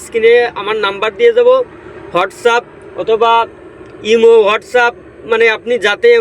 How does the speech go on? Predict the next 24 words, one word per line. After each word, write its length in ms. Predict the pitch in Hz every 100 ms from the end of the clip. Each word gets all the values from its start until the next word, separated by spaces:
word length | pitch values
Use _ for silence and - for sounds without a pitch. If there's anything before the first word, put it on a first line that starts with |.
| 226 -
অথবা 180 | 226 226
সরাসরি 360 | 190 202 196 233 240
কল 100 | 220 226
দিতে 160 | 233 226
পারেন। 220 | 240 254 269 - _ - - - - - -
তো 60 | 202 196
আপনাদের 360 | 214 220 226 202
যদি 220 | 233 220 269 - 220
পছন্দ 360 | 208 240 254 247 233
হয়, 140 | 254 240
তাহলে 300 | 220 233 269 269 - - _ - - - -
শুধু 180 | 220 233 185
ভিডিও 220 | 190 262 240
দেখে 160 | 233 254
পছন্দ 280 | 240 233 247 254
হলে 160 | 254 254 202
হবে 160 | 233 254
না, 60 | 247
আপনি 220 | 190 226 247 226
সরাসরি 360 | 180 202 226 240 214
আসবেন, 260 | 180 190 254 226
সরাসরি 320 | 196 196 233 202
গাড়িটা 220 | 208 226 208
দেখবেন। 340 | 202 190 254